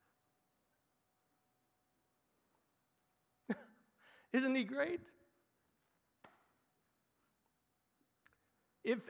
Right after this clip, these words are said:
everything we do doesn't go there, we're wrong.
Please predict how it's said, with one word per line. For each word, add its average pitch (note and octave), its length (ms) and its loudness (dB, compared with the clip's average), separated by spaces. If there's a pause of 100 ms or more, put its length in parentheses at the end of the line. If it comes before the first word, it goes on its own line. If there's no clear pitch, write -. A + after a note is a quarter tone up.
everything B3+ 680 0
we A#3+ 140 4
do A3+ 300 0
doesn't G3 540 0
go F#3+ 340 8
there, A2 440 0 (2000)
we're B2 120 -4
wrong. A#2 540 -6